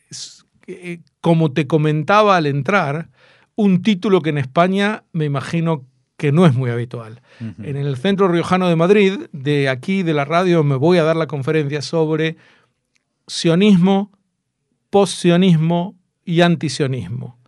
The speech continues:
Speaker 1: Dudo que muchos, mm, de nuestros oyentes hayan visto siquiera que en Madrid se dan conferencias con esos títulos,
Speaker 2: Ujú.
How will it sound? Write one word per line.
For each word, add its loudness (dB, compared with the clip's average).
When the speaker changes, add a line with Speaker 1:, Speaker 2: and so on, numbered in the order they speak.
Speaker 1:
Dudo 4
que 0
muchos, 0
mm, -10
de -2
nuestros -2
oyentes 0
hayan 4
visto 2
siquiera 0
que 0
en -2
Madrid 0
se 0
dan 0
conferencias 0
con -2
esos -4
títulos, 0
Speaker 2:
Ujú. -6